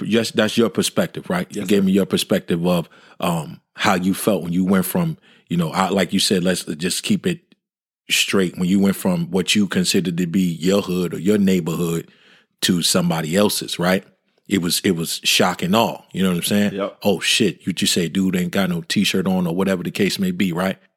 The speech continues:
Speaker 1: Answer this question to me. What was, what was your, your internal feeling when you saw that? Was it, was it any kind of, uh, fight, flight, freeze?
Speaker 2: Yeah, fight or flight type mentality.
Speaker 1: Right.
Speaker 2: That's exactly what, like,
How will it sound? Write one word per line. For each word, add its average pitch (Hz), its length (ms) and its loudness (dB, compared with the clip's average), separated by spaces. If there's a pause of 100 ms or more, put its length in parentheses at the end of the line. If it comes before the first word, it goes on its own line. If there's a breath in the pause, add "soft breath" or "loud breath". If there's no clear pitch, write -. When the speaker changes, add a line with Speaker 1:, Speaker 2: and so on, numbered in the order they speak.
(140)
Speaker 1:
Answer 120 240 0
this 110 120 2
question 107 300 0
to 101 100 -2
me. 85 120 -2
What 107 160 2
was, 104 200 0
what 107 220 0
was 101 160 0
your, 104 200 2
your 95 260 0 (200)
internal 107 440 2
feeling 92 420 2
when 92 80 2
you 92 100 0
saw 107 280 2
that? 87 340 -8
Was 90 180 -2
it, 90 160 -4
was 92 200 0
it 85 140 -4 (400 soft breath)
any 95 220 2
kind 101 240 2
of, 90 240 -2
uh, - 240 -8 (360)
fight, 101 360 0 (120)
flight, 98 380 0
freeze? 104 520 0 (300)
Speaker 2:
Yeah, 151 300 0
fight 143 180 4
or 143 60 -2
flight 165 260 0
type 165 200 0
mentality. 156 480 -2
Speaker 1:
Right. 196 180 6
Speaker 2:
That's 147 160 2
exactly 151 320 2
what, 113 100 0
like, 127 220 0